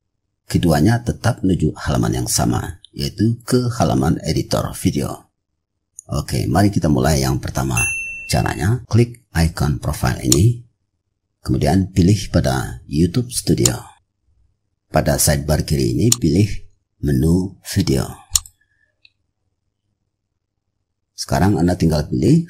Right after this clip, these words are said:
video mana yang ingin Anda edit tagnya. Misalnya video yang pertama ini. Caranya, dekatkan kursor, lalu klik pada ikon detail.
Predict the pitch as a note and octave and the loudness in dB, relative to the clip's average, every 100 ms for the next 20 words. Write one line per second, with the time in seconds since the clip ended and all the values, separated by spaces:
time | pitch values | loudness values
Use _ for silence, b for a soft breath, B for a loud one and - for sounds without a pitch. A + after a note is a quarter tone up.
0 | - E2 E2 E2 E2 A2+ A#2 F2+ D#2+ - | -2 2 2 4 4 4 2 2 0 2
1 | A2 C3+ C#3+ G2+ F2+ D2+ - D#2 F#2+ F#2+ | 4 6 4 2 2 2 -2 0 0 0
2 | - - E2 - - C#2+ A#1+ - _ _ | -4 -2 -2 -2 -8 -4 -4 -8 _ _
3 | _ - E2 - C2+ C#2 A#2 C3 - E2 | _ 0 2 2 2 2 2 0 0 2
4 | D2+ C2 - C2 B1+ - - - - _ | 0 -2 -2 0 0 0 -2 -4 -16 _
5 | _ - - B1 B1 G#2+ F#2+ E2+ - - | _ -6 -2 0 2 2 0 -2 -6 -4
6 | - A2+ - D#2 F#2 F2+ A#2 D3 - _ | -2 0 0 -2 2 2 2 -2 -8 _
7 | _ _ _ - D#2 D#2+ D#2+ - A#2+ - | _ _ _ -6 0 2 2 0 0 0
8 | - F2 D#2 D2+ - - D#2 A2 A2 - | 0 2 2 0 -4 -2 0 0 -4 -10
9 | - F2 - - - | -4 -4 -2 -2 -4